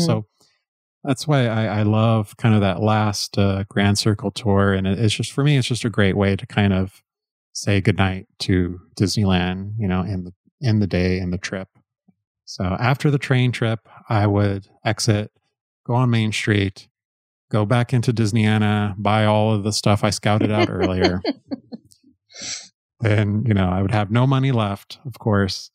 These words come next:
Speaker 1: and I would probably just sit on a bench until they kicked me out, just taking in the Main Street atmosphere. And, yeah, then I would leave. And that, for me, is my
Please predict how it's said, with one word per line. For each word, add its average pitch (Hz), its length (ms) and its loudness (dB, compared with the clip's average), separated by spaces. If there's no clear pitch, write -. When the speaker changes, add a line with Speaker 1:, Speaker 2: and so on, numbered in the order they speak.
Speaker 1:
and 110 160 0
I 104 80 4
would 104 160 2
probably 110 340 2
just 101 400 -4
sit - 220 -2
on 113 140 2
a 110 60 0
bench 98 420 -2
until 101 720 0
they 104 120 0
kicked - 280 -4
me 107 80 0
out, 92 240 -10
just - 180 -6
taking 113 260 0
in 104 160 2
the 104 80 2
Main 101 220 2
Street 101 240 -2
atmosphere. 98 720 -2
And, 95 720 -4
yeah, 139 140 -4
then 98 180 -2
I 101 100 2
would 117 140 2
leave. 147 200 -4
And 98 460 -6
that, 110 280 0
for 120 140 -2
me, 180 440 0
is 101 160 -4
my 107 380 0